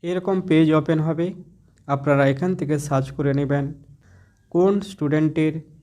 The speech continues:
স্কুল লিভিং সার্টিফিকেট সংশোধন করলেন, সেই স্টুডেন্টের রো বরাবর আপনারা শেষে দেখতে পাবেন ট্রান্সফার সার্টিফিকেট কলামে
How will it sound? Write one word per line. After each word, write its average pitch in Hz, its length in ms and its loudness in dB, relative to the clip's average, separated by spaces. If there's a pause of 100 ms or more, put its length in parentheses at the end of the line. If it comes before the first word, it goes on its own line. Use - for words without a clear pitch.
(260)
স্কুল 143 420 2
লিভিং 151 180 2 (120)
সার্টিফিকেট 139 600 -4 (960)
সংশোধন 151 460 0 (100)
করলেন, 135 300 0 (1200)
সেই 185 320 4
স্টুডেন্টের 165 580 0 (100)
রো 139 80 4 (140)
বরাবর 143 380 2 (400)
আপনারা 131 280 0 (120)
শেষে 143 320 -6
দেখতে 147 280 -4
পাবেন 139 320 0 (1400)
ট্রান্সফার 170 460 2 (100)
সার্টিফিকেট 160 580 -4 (120)
কলামে 147 360 2